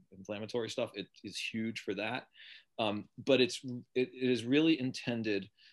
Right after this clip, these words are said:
to, um, give you contact with your nervous system so that you are able to then do other things that are difficult. And it put, it, you, you, um, you actually put yourself into a bit of a,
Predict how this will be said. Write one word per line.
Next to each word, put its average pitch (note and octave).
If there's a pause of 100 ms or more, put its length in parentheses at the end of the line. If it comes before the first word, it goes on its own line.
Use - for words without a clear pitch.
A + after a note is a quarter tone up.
(160)
to, A2 (120)
um, G2+ (100)
give C3
you A#2 (460)
contact C#3
with A#2
your G#2+
nervous A#2
system G#2+
so G#2+
that G2
you A2+
are G2+
able A2
to G2 (280)
then A2 (140)
do A#2+
other B2+
things G#2+
that F#2+
are F#2+ (340)
difficult. - (100)
And A#2
it A2+
put, D#3
it, A#2
you, B2
you, A#2+
um, G#2 (760)
you B2+
actually C3+
put B2+
yourself A2
into G#2+
a G2+
bit A2+
of G#2
a, F#2+